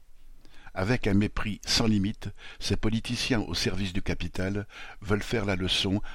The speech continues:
à celles ou ceux qui font ce qu'ils peuvent pour élever des enfants avec un salaire au rabais, des horaires décalés, des trajets à rallonge.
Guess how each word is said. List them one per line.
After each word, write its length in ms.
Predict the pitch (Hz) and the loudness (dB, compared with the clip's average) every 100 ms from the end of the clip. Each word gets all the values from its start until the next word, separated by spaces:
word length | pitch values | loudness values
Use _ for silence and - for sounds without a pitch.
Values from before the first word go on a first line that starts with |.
| - | -2
à 100 | - | 0
celles 320 | - 107 104 | 2 2 2
ou 60 | 107 | 0
ceux 220 | - 120 | 0 -2
qui 140 | 95 | -4
font 180 | - 104 | -2 0
ce 120 | - | 2
qu'ils 220 | - 101 | 0 0
peuvent 420 | - 98 98 104 - - - | -2 -4 -4 -6 -10 -12 -10
pour 160 | - 92 | -4 -2
élever 240 | 95 101 | 2 2
des 220 | 92 87 87 | 4 2 2
enfants 420 | 82 95 95 104 - - - | 0 -4 -4 -6 -10 -14 -6
avec 260 | 82 101 101 | 0 2 2
un 80 | |
salaire 440 | - 101 104 92 78 | 2 2 2 0 -4
au 80 | 92 | -2
rabais, 440 | 92 85 95 107 - - - | -2 0 -2 -2 -8 -16 -6
des 220 | - 98 107 | 2 4 4
horaires 260 | 92 90 | 2 0
décalés, 600 | 85 98 87 87 98 107 - - - | -2 -2 0 0 -2 -4 -10 -8 -2
des 100 | - | 0
trajets 420 | - 87 92 87 | 2 2 2 0
à 100 | 92 | -2
rallonge. 500 | 87 80 71 73 80 | 0 0 -2 -4 -8